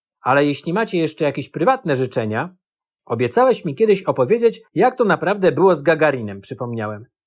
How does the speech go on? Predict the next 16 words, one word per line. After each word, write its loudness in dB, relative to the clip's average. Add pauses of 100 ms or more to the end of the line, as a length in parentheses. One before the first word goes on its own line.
"Skoro 2
odczuwasz 0
aż -6
taką 0
wdzięczność". -4 (500)
"Z -20
którym 2
Gagarinem?", 0
zapytał 0
słodziutko. -4 (460)
"Z -4
Jurijem 2
Gagarinem", 0
odpowiedział 0
pan -2
Tomasz. -6